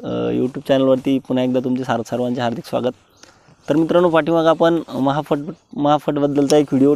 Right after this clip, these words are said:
टाकला होता की महाफट, अ, वापरावं की नाही वापरावे, वापरावं तर का वापरावं,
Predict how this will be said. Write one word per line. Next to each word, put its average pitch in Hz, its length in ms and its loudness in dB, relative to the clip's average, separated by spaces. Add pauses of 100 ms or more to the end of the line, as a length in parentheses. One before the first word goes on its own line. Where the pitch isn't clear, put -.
टाकला 135 260 2
होता 123 240 0
की 160 200 -2
महाफट, 143 560 -2 (220)
अ, - 80 -6 (360)
वापरावं 139 560 2 (120)
की 143 60 0
नाही 135 160 2
वापरावे, 120 420 -2 (840)
वापरावं 139 540 4
तर 147 60 0
का 156 180 2
वापरावं, 131 460 2